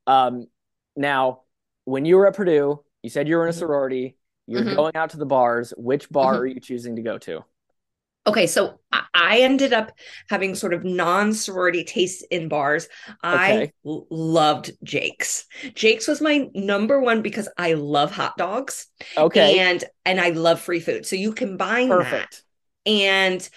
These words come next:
Speaker 2: I, yeah, so, like, Stax was really big
Speaker 1: Mm.
Speaker 2: amongst the Greek community.
Speaker 1: Yeah, I
Speaker 2: was,
Speaker 1: hated
Speaker 2: like,
Speaker 1: that place.
Speaker 2: fun-, I, yeah,
Speaker 1: It
Speaker 2: I
Speaker 1: was,
Speaker 2: didn't
Speaker 1: it was, there was no one ever there either.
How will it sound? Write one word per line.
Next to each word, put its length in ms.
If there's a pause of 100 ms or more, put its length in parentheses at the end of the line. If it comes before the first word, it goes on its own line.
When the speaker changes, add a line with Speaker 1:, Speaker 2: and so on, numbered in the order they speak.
(360)
Speaker 2:
I, 920
yeah, 400
so, 180
like, 180
Stax 840
was 200
really 280
big 260
Speaker 1:
Mm. 20
Speaker 2:
amongst 400
the 80
Greek 260
community. 500
Speaker 1:
Yeah, 280
I 60
Speaker 2:
was, 100
Speaker 1:
hated 160
Speaker 2:
like, 100
Speaker 1:
that 180
place. 360
Speaker 2:
fun-, 280
I, 100
yeah, 200
Speaker 1:
It 60
Speaker 2:
I 80
Speaker 1:
was, 100
Speaker 2:
didn't 180
Speaker 1:
it 120
was, 180 (380)
there 240
was 160
no 220
one 220
ever 300
there 380
either. 340